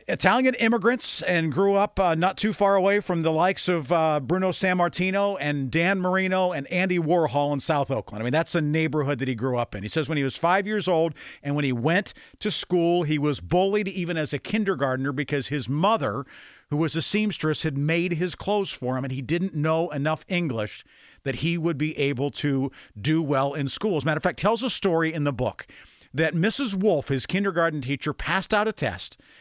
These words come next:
and basically what you had to do, there were twenty-six things that were on there, pictures. And what you needed to do to find out how well you could identify those things and also how well you knew your letters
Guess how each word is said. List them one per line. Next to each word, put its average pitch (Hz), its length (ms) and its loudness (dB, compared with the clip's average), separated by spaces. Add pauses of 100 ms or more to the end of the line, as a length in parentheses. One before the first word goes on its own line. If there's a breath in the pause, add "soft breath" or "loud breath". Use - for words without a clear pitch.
(180 loud breath)
and 139 140 -2
basically 214 420 0
what 214 220 0
you 190 80 0
had 175 180 2
to 170 80 0
do, 151 160 0
there 147 100 0
were 131 100 -2
twenty-six - 920 -2
things 165 380 -2
that 160 100 -6
were 151 120 -4
on 127 220 0
there, 104 140 -4
pictures. - 640 -8 (400 loud breath)
And 147 140 0
what 165 180 0
you 180 180 0
needed 240 360 0
to 233 100 -2
do 156 220 2
to 151 100 -2
find 156 260 0
out 151 140 0
how 160 160 2
well 160 120 0
you 151 140 -2
could 147 140 0
identify 180 640 2
those 170 260 0
things 156 320 0 (240 loud breath)
and 147 160 -2
also 160 400 0
how 170 240 0
well 170 180 2
you 156 160 -2
knew 156 140 0
your 139 220 0
letters 135 600 0